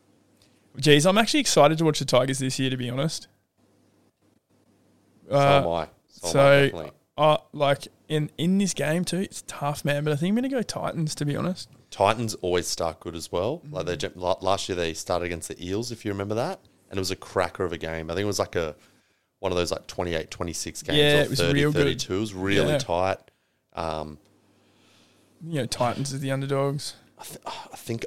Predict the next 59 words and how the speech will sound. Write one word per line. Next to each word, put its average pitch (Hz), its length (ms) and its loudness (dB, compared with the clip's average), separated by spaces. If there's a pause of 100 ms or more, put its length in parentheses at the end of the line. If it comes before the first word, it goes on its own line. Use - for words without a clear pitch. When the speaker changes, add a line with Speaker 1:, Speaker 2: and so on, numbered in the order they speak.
Speaker 2:
I - 60 -10
think 104 320 -6
I'm 95 140 -4
gonna 87 120 -2
have 82 160 -6
to - 80 -8
pick - 220 -14
Titans 80 480 -10
as 78 160 -20
well 80 300 -2
for - 160 -14
this 87 260 -6
one, 98 200 -4
which 98 180 -6
is 85 160 -10 (600)
travelling. 92 520 -4
They 90 100 -8
don't 92 220 -10
go 90 160 -6
too 90 200 -6
well, 87 240 -2
but 85 220 -4 (760)
I 92 60 -14
think 107 200 -4
Fafita 92 360 -4
looks 95 220 -6
like 98 100 -2
he's 92 160 -8
firing. 95 400 -2
They 87 140 -2
did 90 200 -8
really 101 200 -4
well 90 180 -2
in 87 80 -8
the 82 80 -8
trials 82 460 -6
as 78 120 -12
well. 90 220 -2
Like, 92 180 -6
so, 85 280 -2 (100)
anyways, 104 340 -2
I'm 104 200 -2
Speaker 1:
I - 20 -14
think 165 220 -8
they're 180 80 0
gonna 175 140 2
be 143 100 0
better 131 200 -2
this 147 200 -2
year. 135 240 -4 (200)
Speaker 2:
I'm 92 60 -12
gonna 95 100 -2
go 87 120 0
Titans 80 440 -8
as 78 140 -12
well. 80 300 -8 (120)
Speaker 1:
Go 151 200 2
the 143 80 -2
Goldie. 135 480 -2